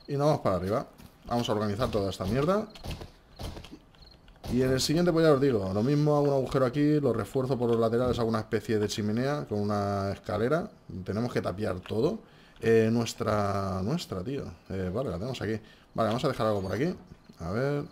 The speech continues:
en el otro, en este. Venga, vamos a dejar todo esto. Esto no, esto no, bueno, sí, eso va ahí también. Vale, total, quería solamente un hueco, ¿vale? ¿Para hacer, para qué? Pues muy sencillo.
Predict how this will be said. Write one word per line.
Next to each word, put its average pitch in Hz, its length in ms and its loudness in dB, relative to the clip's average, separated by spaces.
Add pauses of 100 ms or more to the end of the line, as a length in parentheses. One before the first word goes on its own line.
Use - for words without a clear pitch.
(380)
en 90 180 -6
el 92 140 -4
otro, 90 180 -6 (460)
en 87 140 -8
este. - 200 -10 (880)
Venga, 80 180 -10
vamos 110 160 -6
a 113 60 0
dejar 98 220 -4
todo 90 200 -4
esto. 180 360 -4 (600)
Esto - 220 -8
no, 101 240 -8
esto - 180 -14
no, 92 440 -6
bueno, 92 180 -6
sí, - 160 -10
eso 90 180 -10
va 85 100 -6
ahí 98 80 -6 (120)
también. 90 400 -8 (1000)
Vale, 107 200 2 (220)
total, 120 340 0
quería 117 200 0
solamente 110 320 0
un 87 120 -4
hueco, 80 220 -8 (220)
¿vale? 117 240 -2
¿Para 92 260 -4
hacer, - 200 -10
para 98 240 -4
qué? 113 160 -4 (120)
Pues 82 320 -6
muy 87 200 -6
sencillo. 80 380 -10